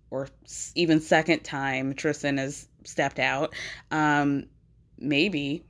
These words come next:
you friends should, and family should have said something earlier.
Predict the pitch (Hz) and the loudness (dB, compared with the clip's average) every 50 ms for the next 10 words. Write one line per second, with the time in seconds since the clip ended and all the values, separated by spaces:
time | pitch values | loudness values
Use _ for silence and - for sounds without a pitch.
0 | _ _ _ _ _ _ - 156 170 160 - 180 165 156 160 160 160 156 - - | _ _ _ _ _ _ -4 0 0 0 2 4 4 4 4 2 0 -2 -4 -8
1 | - - 185 175 170 - - 165 170 165 170 156 151 147 151 156 156 - - 165 | -2 2 2 2 2 4 2 2 2 4 4 4 4 4 4 2 2 2 2 2
2 | 165 156 - 156 147 143 - 147 151 156 151 - 143 139 139 139 139 139 143 | 2 2 2 0 0 0 -2 -2 0 0 0 0 0 -2 -2 -4 -6 -8 -8